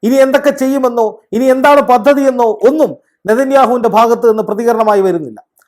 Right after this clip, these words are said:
അതിനുള്ള കാരണമെന്ന് പറയുന്നത് ഒന്നും പ്രതികരിക്കാനില്ല എന്നത് തന്നെയാണ്. കാരണം യുദ്ധം തുടങ്ങിയ സമയത്ത് നമുക്കറിയാം,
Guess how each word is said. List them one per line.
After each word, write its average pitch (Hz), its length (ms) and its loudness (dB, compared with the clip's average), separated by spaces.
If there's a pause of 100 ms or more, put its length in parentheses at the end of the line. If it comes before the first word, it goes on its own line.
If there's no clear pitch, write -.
(160)
അതിനുള്ള 226 280 0
കാരണമെന്ന് 254 500 0
പറയുന്നത് 226 460 -2 (420)
ഒന്നും 208 340 -4
പ്രതികരിക്കാനില്ല 185 840 -4 (180)
എന്നത് 170 360 -6
തന്നെയാണ്. 139 380 -12 (460)
കാരണം 220 240 2
യുദ്ധം 233 240 0
തുടങ്ങിയ 269 280 2
സമയത്ത് 247 340 0
നമുക്കറിയാം, 185 480 0